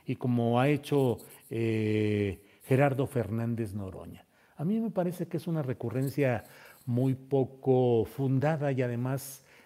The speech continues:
diría yo, poco valiente, eh, pues el hecho de no enfrentar las cosas por sí mismo. Ella que quiere enfrentar,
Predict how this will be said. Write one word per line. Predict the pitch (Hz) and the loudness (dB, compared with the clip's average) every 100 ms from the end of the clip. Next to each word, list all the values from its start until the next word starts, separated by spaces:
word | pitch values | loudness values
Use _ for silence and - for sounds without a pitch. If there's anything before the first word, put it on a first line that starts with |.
| - | -14
diría | 170 - 185 196 | -10 -6 -4 -4
yo, | 175 165 175 175 170 156 143 | -4 -4 -2 -2 -2 -2 0
poco | - 165 170 | 2 6 8
valiente, | 117 123 165 147 - 147 147 - - - - | 8 8 8 6 4 2 0 -20 -20 -20 -6
eh, | 131 127 131 | 0 2 2
pues | 160 - | 0 2
el | 156 | 2
hecho | 196 - 175 | 2 0 0
de | 131 | 0
no | 120 131 147 151 | 0 0 0 0
enfrentar | 139 120 95 110 120 | -2 -4 -4 -4 -2
las | 135 - | -4 -4
cosas | 120 127 - | -4 -4 -4
por | 95 | -8
sí | 95 117 | -8 -4
mismo. | 143 156 131 - - - | -2 0 -2 -6 -6 6
Ella | 143 185 143 - | 6 8 4 2
que | 92 | -8
quiere | - 123 143 | 2 6 6
enfrentar, | 135 123 135 131 151 120 131 | 4 2 0 2 2 0 -2